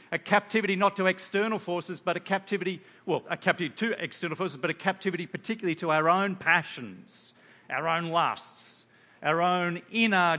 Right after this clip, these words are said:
drive, which is a far greater slavery than it can ever be. And we are then, of course, bound up into death and finally God's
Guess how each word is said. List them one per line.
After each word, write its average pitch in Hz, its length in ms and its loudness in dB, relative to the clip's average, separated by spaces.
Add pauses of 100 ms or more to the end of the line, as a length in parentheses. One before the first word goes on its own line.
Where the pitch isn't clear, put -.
drive, 117 840 -2 (440)
which 165 160 -6
is 139 80 -8
a 147 60 0
far 170 340 2
greater 143 640 2
slavery 143 640 -2
than 127 160 -4
it 131 140 -8
can 139 120 -8
ever 123 180 -4
be. 101 360 -6 (1120)
And 170 200 2
we 175 120 2
are 175 100 8
then, 202 340 4
of 185 120 -2
course, - 580 -2 (460)
bound 185 520 6
up 185 260 6
into 143 580 -4 (640)
death 156 540 0 (1300)
and 127 160 -6
finally 160 440 2
God's 147 720 2